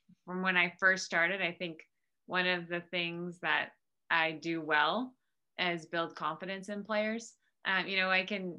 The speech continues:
I can help them get a little bit better at this or a little bit better at that, or their footwork a little bit better, but it's getting them to believe in that they're capable of doing certain things.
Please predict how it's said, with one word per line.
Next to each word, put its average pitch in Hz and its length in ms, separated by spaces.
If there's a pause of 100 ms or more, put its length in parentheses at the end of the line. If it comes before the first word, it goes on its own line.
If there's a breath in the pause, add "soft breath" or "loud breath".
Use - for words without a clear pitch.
I 214 80
can 233 140
help 226 220
them 220 180
get 202 160
a 202 60
little 190 180
bit 180 180
better 180 220
at 165 140
this 160 300
or 175 100
a 165 80
little 180 160
bit 180 160
better 170 220
at 165 180
that, 160 300
or 156 160
their 170 200
footwork 190 360
a 190 60
little 175 180
bit 160 200
better, 160 420
but 165 200 (540 soft breath)
it's 185 200
getting 202 320
them 175 300 (100)
to 165 520 (120)
believe 175 380
in 160 280 (220)
that 156 240
they're 156 260
capable 156 500
of 156 120
doing 156 280
certain 165 360
things. 165 400